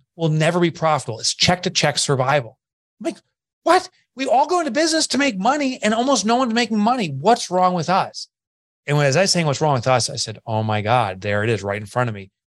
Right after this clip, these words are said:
The formula." We are behavioral. What we do is when something comes last,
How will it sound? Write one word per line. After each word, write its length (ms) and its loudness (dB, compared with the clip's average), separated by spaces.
The 80 -16
formula." 640 -2
We 160 -4
are 120 6
behavioral. 720 -4
What 280 -4
we 220 -2
do 540 2
is 400 0
when 100 -4
something 260 2
comes 220 -2
last, 440 0